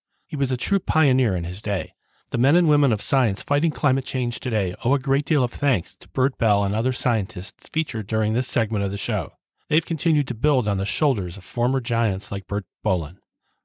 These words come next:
Bolin won numerous awards during his lifetime for climate research, including a couple of my favorites, the Blue Planet Prize in nineteen ninety-five and the Tyler Prize for Environmental Achievement in nineteen eighty-eight,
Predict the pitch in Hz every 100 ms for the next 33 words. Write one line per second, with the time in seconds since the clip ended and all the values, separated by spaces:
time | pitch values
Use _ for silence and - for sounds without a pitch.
0 | _ 139 175 180 156 143 151 160 - 127
1 | 139 117 - 107 104 101 104 104 - 104
2 | 104 107 - 120 123 113 110 98 85 -
3 | - 127 127 104 - 151 147 113 110 -
4 | 117 82 - - - - 98 - 117 147
5 | - 131 123 95 - 101 90 87 110 -
6 | 95 92 90 95 92 87 - 107 90 78
7 | - _ _ - 101 101 95 - 131 156
8 | 143 123 117 120 - 98 98 110 123 120
9 | 110 95 - 120 92 90 98 98 95 110
10 | 98 98 98 98 76